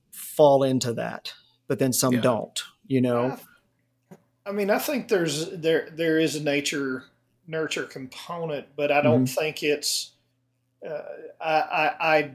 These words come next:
Speaker 3: don't, I mean, obviously there are, are going to be corner case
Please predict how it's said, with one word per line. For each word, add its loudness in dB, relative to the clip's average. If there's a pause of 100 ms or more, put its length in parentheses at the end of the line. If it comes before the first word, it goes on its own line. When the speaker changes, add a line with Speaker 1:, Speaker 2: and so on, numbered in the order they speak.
Speaker 3:
don't, -2 (120)
I -4
mean, -6
obviously 0
there -4 (180)
are, -4
are -6
going -2
to -16
be -2 (460)
corner -6
case -2